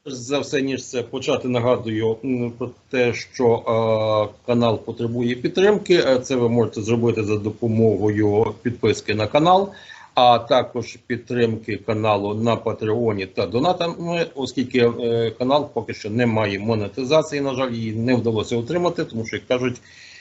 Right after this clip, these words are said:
у нас забагато війни. Ну, я не знаю, забагато чи не забагато, але так є. Е,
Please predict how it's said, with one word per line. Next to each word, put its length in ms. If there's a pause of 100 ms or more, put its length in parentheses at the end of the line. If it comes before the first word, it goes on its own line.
(100)
у 60
нас 160
забагато 500
війни. 400 (600)
Ну, 140 (400)
я 120
не 140
знаю, 340 (840)
забагато 420
чи 160
не 120
забагато, 500
але 160
так 260
є. 140 (180)
Е, 460